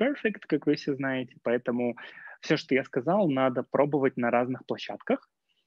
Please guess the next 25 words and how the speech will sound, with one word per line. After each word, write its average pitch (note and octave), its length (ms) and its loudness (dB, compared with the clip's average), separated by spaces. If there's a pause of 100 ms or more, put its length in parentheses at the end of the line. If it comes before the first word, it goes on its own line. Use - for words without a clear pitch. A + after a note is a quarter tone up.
(420)
В C#3 140 0
идеале, D3+ 320 6
конечно, C3+ 380 -2
не B2+ 140 0
только B2+ 280 -2
на A2 240 -2
дебатной, A2 460 -6
потому - 320 -14
что - 500 -4 (140)
дебаты — D#3 460 -2
это D3 160 0
очень D#3+ 260 -2
крутой - 320 -4
инструмент, A#2+ 560 -4 (720)
но D3+ 300 4
как C3+ 260 2
бы A#2+ 140 0
там, - 180 -6 (200)
я D3+ 160 0
персонально C3+ 580 0
считаю C3+ 260 2
его A#2 100 2
достаточно A2+ 480 -6
ограниченным A#2 600 -4
инструментом. - 580 -12